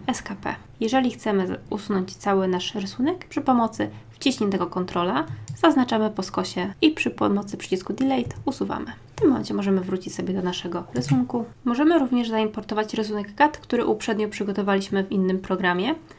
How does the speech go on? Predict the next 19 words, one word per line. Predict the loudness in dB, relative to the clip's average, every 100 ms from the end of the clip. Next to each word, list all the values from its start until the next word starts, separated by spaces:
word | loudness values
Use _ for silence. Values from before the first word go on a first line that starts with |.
| -10 4
lub | 4 4 -2
rysunek | -2 0 0 -2 -2
na | 0
bazie | 2 2 2
J | 0
P | -2 -6
G. | -6 -10 -18 -20 -14 -10 -10 -14 -18 -8
Wybieramy | 0 2 4 2
import | 2 0 -2 -2
planu | 0 2 2
cat | 0 0 0 -6 -20 -20 -20 -20 -20 -20 -20 -20 -20 -20 -20 -20 -20 -20 -4
i | 2 2 2 -4
wybieramy | 2 4 4 2 -2 -10 -2
nasz | -2 0 -4 -10 -12 -14 -14 -16 -16 -6
rysunek, | -6 -4 -4 -4
który | -2 -4
przygotowaliśmy. | -2 -2 -2 -2 -4 -4 -8 -16 -20 -16
Klikamy | -10 -6 -4 -4 0
otwórz | -2 0 -4 -4